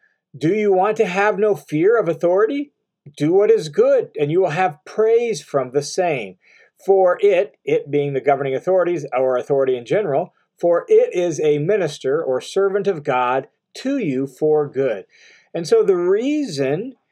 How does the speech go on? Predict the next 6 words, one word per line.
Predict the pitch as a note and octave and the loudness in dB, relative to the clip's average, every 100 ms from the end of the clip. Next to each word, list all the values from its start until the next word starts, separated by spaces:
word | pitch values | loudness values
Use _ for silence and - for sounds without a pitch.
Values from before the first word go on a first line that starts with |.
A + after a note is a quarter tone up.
| _ - | _ -6
a | C3+ | 0
rebellion | D3+ D3 D3+ F3 G#3 | 0 2 2 2 2
against | F3+ D#3+ F3 - | 0 -2 -4 -4
the | D#3 | -2
authorities | C#3+ F3 G#3+ A3+ C#3 C3 D#3 G3 D3 - _ | -2 0 2 0 -2 -4 -4 -6 -12 -20 _
will | C#3 C#3 | -4 -4